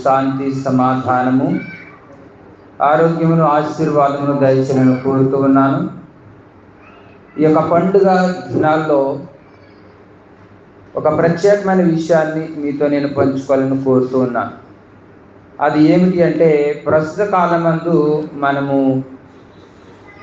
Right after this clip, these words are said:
క్రైస్తవ జనాంగం మధ్యలో, ఎక్కువ సంఖ్య కలిగినటువంటి వారి మధ్యలో మనము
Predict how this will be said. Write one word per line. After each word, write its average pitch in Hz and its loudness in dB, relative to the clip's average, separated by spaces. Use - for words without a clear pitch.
క్రైస్తవ 202 0
జనాంగం 175 -2
మధ్యలో, 156 0
ఎక్కువ 165 0
సంఖ్య 156 -2
కలిగినటువంటి 147 -2
వారి 135 2
మధ్యలో 135 0
మనము 143 -2